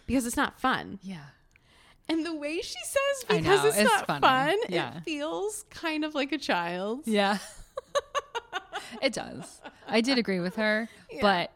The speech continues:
Speaker 2: but it does.
Speaker 1: Yeah.
Speaker 2: Yeah, it's
Speaker 1: And
Speaker 2: not
Speaker 1: he's like,
Speaker 2: fun.
Speaker 1: "Does everything have to be fun
Speaker 2: Yes.
Speaker 1: with you?" She goes, "On a first date, yeah."
Speaker 2: Yeah. Jason was, like, hearing who she was in that
Speaker 1: <laughs> Right.
Speaker 2: moment. She
Speaker 1: Yeah.
Speaker 2: was telling him who she was.
Speaker 1: She was.
Speaker 2: Listen up, Jason.
Speaker 1: She may as well have just handed him the
Speaker 2: <laughs>
Speaker 1: Enneagram book.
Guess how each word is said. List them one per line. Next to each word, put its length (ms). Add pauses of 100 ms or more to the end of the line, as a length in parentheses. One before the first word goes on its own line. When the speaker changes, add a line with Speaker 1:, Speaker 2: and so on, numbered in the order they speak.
Speaker 2:
but 160
it 140
does. 420
Speaker 1:
Yeah. 180
Speaker 2:
Yeah, 320
it's 140
Speaker 1:
And 100
Speaker 2:
not 60
Speaker 1:
he's 80
like, 80
Speaker 2:
fun. 80
Speaker 1:
"Does 120
everything 420
have 180
to 100
be 140
fun 180
Speaker 2:
Yes. 880
Speaker 1:
with 120
you?" 40
She 140
goes, 320
"On 140
a 40
first 300
date, 300
yeah." 400
Speaker 2:
Yeah. 420 (540)
Jason 340
was, 180
like, 180
hearing 360
who 140
she 180
was 340 (200)
in 120
that 120
Speaker 1:
<laughs> 60
Right. 20
Speaker 2:
moment. 680
She 200
Speaker 1:
Yeah. 60
Speaker 2:
was 120
telling 400
him 400
who 160
she 180
was. 540
Speaker 1:
She 180
was. 140
Speaker 2:
Listen 240
up, 180
Jason. 340
Speaker 1:
She 240
may 180
as 100
well 160
have 120
just 200
handed 320
him 160
the 60
Speaker 2:
<laughs> 0
Speaker 1:
Enneagram 480
book. 300